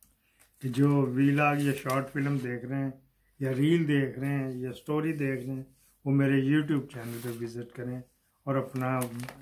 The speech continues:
ब्रेक थ्रू ज़रूर दिया करें और अपना feedback मैं मुंतज़र हूँ।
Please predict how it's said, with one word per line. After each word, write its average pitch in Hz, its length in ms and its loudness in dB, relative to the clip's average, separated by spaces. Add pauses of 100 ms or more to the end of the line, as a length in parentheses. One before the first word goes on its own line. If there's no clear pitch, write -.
(260)
ब्रेक 160 240 2
थ्रू 143 300 0
ज़रूर 127 380 -6
दिया 127 240 -6
करें 123 300 -14 (480)
और 147 140 2
अपना 143 260 0
feedback 170 680 4
मैं 110 140 -16
मुंतज़र 110 480 -14
हूँ। 101 180 -16